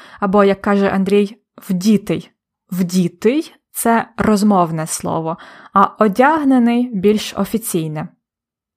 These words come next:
Вдітий або одягнений. Нарядна людина має на собі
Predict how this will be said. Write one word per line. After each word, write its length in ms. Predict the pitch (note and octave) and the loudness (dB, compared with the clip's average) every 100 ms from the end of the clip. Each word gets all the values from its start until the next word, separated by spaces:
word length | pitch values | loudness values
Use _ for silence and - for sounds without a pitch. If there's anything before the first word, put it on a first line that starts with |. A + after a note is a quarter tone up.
| _ _ - | _ _ -12
Вдітий 840 | E3 F3 G3 C4+ C4+ B3+ B3+ - - | -8 -4 -2 -2 0 0 0 -4 -4
або 440 | F#3+ F3 F3+ F3+ - | -2 2 0 -2 -2
одягнений. 840 | A#3 G#3+ F3+ E3 E3 D#3+ D#3 F3+ _ _ _ _ _ _ _ _ _ _ G3 | 0 2 0 0 -4 -6 -8 -12 _ _ _ _ _ _ _ _ _ _ 0
Нарядна 800 | G#3+ A#3 A3 F3 E3 E3 D#3+ - | 2 4 4 2 0 -6 -6 -4
людина 560 | F#3+ A3+ E4+ A#3+ F#3 - _ _ _ - | -2 -2 -2 -2 -2 -6 _ _ _ -2
має 320 | A3 C#4+ B3 | 0 2 2
на 180 | G3 G3+ | 2 -2
собі 580 | - F3+ E3+ A3 B3 | -2 -6 -4 -4 -4